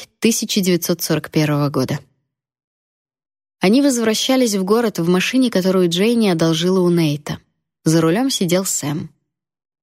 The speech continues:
Друзья старались невинно подшучивать над Эстеллой, однако через полчаса, не добившись ни единой реплики, прекратили попытки и оставили ее в покое.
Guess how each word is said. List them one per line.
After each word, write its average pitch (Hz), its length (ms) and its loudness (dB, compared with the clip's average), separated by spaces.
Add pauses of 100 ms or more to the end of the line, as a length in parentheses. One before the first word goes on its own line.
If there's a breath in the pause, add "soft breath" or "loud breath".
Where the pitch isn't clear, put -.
Друзья 220 380 2
старались 254 460 0
невинно 233 380 2
подшучивать 233 600 -2
над 165 160 2
Эстеллой, 151 500 -4 (160)
однако 190 380 -2
через 190 260 -2
полчаса, 202 640 -2
не 185 240 2
добившись 180 540 -2
ни 185 160 2
единой 175 340 2
реплики, 196 540 -2
прекратили 190 580 -2
попытки 185 540 -4
и 156 100 2
оставили 160 440 0
ее 156 180 0
в - 80 -18
покое. 139 480 -6